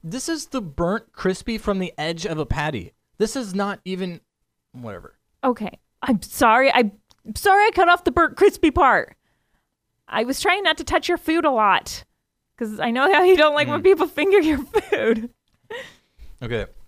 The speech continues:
Speaker 1: That one was the
Speaker 2: Okay.
Speaker 1: Impossible Burger. Uh, this one.
Speaker 2: Burger, yeah.
Speaker 1: This one was not.
Speaker 2: That is correct.
Speaker 1: The texture is different.
Speaker 2: Uh-huh.
Speaker 1: It's, like, more, um,
Speaker 2: Plant-based?
Speaker 1: Well, no, it's, like,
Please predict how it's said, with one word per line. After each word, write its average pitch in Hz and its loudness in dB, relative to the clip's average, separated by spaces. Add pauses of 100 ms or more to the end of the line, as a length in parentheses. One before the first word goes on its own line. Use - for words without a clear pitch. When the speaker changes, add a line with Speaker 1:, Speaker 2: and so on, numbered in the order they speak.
(420)
Speaker 1:
That 120 0
one 151 -4
was 127 -4
the 113 -4
Speaker 2:
Okay. 117 -2
Speaker 1:
Impossible 107 -4
Burger. 95 -10
Uh, - -14 (180)
this 104 -6
one. 87 -12
Speaker 2:
Burger, 190 -4
yeah. 202 -8 (1120)
Speaker 1:
This 110 -8
one 104 -4
was 95 -8
not. 98 -4 (280)
Speaker 2:
That 190 -2
is 185 -12
correct. - -8
Speaker 1:
The 113 -4
texture 170 -4
is 156 -6
different. 131 -4 (180)
Speaker 2:
Uh-huh. 220 -4 (600)
Speaker 1:
It's, 113 -10
like, 117 -4
more, 120 -2
um, 101 -6 (800)
Speaker 2:
Plant-based? 247 -8 (280)
Speaker 1:
Well, 135 0
no, 143 0
it's, 135 -6
like, 117 -6